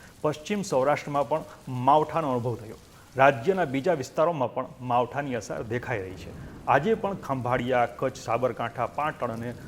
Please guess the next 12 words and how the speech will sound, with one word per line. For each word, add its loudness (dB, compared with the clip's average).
અંબાજીના 6
અનેક -2
વિસ્તારોમાં -6
માવઠું -2
પડ્યું. -12
હજી 2
પણ 0
બે 2
દિવસ -2
રાજ્યમાં -4
માવઠું -2
રહે -2